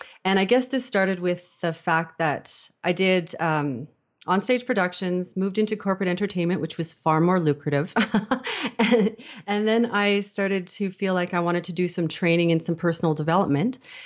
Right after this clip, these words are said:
I went and studied yoga, meditation, Ayurveda, came back to Canada 'cause I studied in the States, and, um, w-, you know, thought maybe that's one thing I wanted to do. So I thought I would do some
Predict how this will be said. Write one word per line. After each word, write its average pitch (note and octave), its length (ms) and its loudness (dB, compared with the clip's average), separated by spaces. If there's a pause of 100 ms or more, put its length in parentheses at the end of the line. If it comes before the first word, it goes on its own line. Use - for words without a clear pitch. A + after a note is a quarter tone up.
(160)
I F3 220 4
went F3+ 240 2
and F3+ 100 0
studied F3+ 320 0
yoga, E3+ 360 2
meditation, E3 600 0
Ayurveda, G3+ 800 0
came F3 240 0
back D#3 300 0
to E3+ 80 -8
Canada G#3+ 440 2
'cause G3+ 160 -8
I D#3+ 60 0
studied D#3+ 360 -4
in D#3 100 2
the D#3 60 0
States, G#3+ 440 0 (420)
and, E3+ 580 0 (100)
um, D3+ 480 -2 (600)
w-, F#3+ 300 2
you G3+ 60 6
know, F3+ 180 4
thought F#3+ 280 2
maybe F#3+ 180 4
that's - 260 0
one F3+ 180 -2
thing F3+ 180 -4
I E3 40 0
wanted D3+ 220 -2
to D#3 80 -12
do. A3 280 0
So G#3 200 0
I D#3 100 2
thought E3 240 -2
I D3+ 100 2
would D3+ 140 -2
do D#3+ 160 -2
some D3 540 0